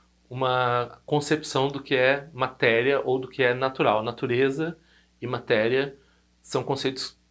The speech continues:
gregos, são conceitos que a gente tá trazendo, assim, tá tentando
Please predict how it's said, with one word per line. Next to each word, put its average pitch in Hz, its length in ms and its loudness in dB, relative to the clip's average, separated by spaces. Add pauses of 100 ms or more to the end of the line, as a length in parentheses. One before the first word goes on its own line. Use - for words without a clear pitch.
(180)
gregos, 135 640 2
são 117 140 -8
conceitos - 680 -8 (300)
que - 80 -8
a 113 40 -4
gente 120 320 -6
tá 139 120 -4
trazendo, 131 540 -4
assim, 131 260 -8
tá 131 140 -8
tentando 143 640 -4